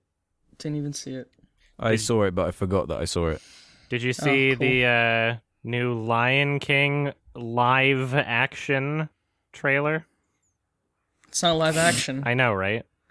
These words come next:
Speaker 1: We were talking about this before. It's, it's three D animated, but it's still <laughs> animated.
Speaker 3: It looks,
Speaker 2: Yeah, I wanna, what, what do you
Speaker 3: uh,
Speaker 2: think, Adam?
Speaker 3: not good. Well, here's my biggest issue with it is, like,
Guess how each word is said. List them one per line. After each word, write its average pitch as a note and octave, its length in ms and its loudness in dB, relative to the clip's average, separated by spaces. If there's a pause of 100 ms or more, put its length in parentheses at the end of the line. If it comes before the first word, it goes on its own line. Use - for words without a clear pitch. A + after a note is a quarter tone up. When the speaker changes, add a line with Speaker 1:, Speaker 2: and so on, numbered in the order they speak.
Speaker 1:
We D#3 100 -4
were E3 60 0
talking F#3 320 0
about C#3+ 220 -2
this C#3+ 180 -6
before. C#3+ 640 -6
It's, C3+ 200 -8
it's - 280 -4
three E3+ 220 2
D D#3+ 140 2
animated, C3 540 0
but B2+ 100 -12
it's A#2+ 120 -2
still G#3 300 6
<laughs> E3 40 4
animated. F#3 680 6 (2000)
Speaker 3:
It C3+ 160 0
looks, D3+ 220 4
Speaker 2:
Yeah, A#2+ 160 2
I A#2 60 2
wanna, B2+ 160 2
what, - 140 -6
what C#3+ 380 6
do C#3 60 6
you C3+ 60 6
Speaker 3:
uh, C3+ 100 6
Speaker 2:
think, C3 220 2
Adam? F#2 140 2
Speaker 3:
not B2+ 200 0
good. G#2 300 -2 (500)
Well, D3+ 260 4
here's G3+ 400 0 (760)
my G#3+ 260 2
biggest D4 300 0
issue D#3+ 260 2
with E3 160 0
it D#3 260 2
is, C#3 180 -4
like, C3+ 360 4